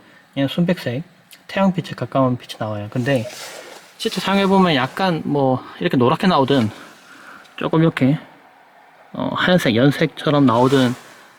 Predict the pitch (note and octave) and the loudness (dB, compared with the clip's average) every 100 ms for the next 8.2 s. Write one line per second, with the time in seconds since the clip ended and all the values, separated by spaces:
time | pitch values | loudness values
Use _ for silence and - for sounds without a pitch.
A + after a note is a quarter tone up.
0 | _ - C#3+ D#3+ B2 E3+ E3 D3+ B2+ B2+ | _ -4 0 0 2 2 2 2 0 -2
1 | C3 C3+ G#2+ - - _ - - - F3+ | 0 -2 -4 -10 -20 _ -20 -20 -10 -6
2 | D3+ - G3+ G3 F#3 F#3 F3+ D#3+ D#3+ D#3+ | -6 -2 0 2 0 0 0 2 2 2
3 | C#3+ C3 B2 - - - C3+ C3 F#3+ C3 | 2 0 -4 -12 -18 -8 -2 2 2 2
4 | - E3 C#3+ B2 C3+ B2+ B2 G#3 - - | -2 0 2 0 -2 -4 -2 -4 -6 -8
5 | - - - - - - C3+ C3+ D3 - | -6 -6 -10 -18 -20 -10 -6 -2 -2 -2
6 | D#3+ - D3+ C#3 - C3 C#3+ - A#2 - | -2 0 -2 -2 -2 -2 -2 -4 -8 -6
7 | - E3 G3+ F#3+ D#3+ E3 C#3+ B2+ E3+ F3 | -4 0 2 4 4 2 2 0 2 4
8 | D3+ | 2